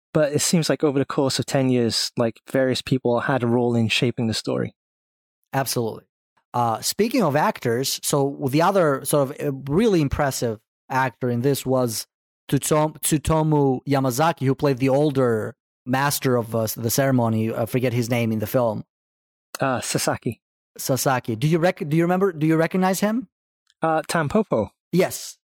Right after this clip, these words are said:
Speaker 2: He's a very famous actor, right? He's been in a ton of movies, but he was in a movie that we discussed recently.
Speaker 1: Uh, oh, blimey.
Speaker 2: He was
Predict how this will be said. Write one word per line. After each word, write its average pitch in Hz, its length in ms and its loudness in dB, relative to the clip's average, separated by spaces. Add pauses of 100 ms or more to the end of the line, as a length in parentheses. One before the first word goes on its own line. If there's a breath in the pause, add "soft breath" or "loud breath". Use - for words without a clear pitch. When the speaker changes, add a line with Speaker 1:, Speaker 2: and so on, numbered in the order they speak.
(280)
Speaker 2:
He's 202 280 2
a 208 60 4
very 170 460 2
famous 160 400 0
actor, 208 260 0
right? 143 160 2
He's 139 140 -4
been 170 180 2
in 156 80 2
a 147 60 0
ton 160 260 0
of 139 100 0
movies, 147 300 2
but 147 160 -2
he 147 80 -2
was 196 180 2
in 185 80 0
a 185 40 2
movie 190 240 2
that 170 120 2
we 165 120 2
discussed 156 400 0
recently. 117 520 -2 (520)
Speaker 1:
Uh, 156 420 -2 (200)
oh, 107 320 -2 (260)
blimey. 135 420 0
Speaker 2:
He 185 120 2
was 185 320 2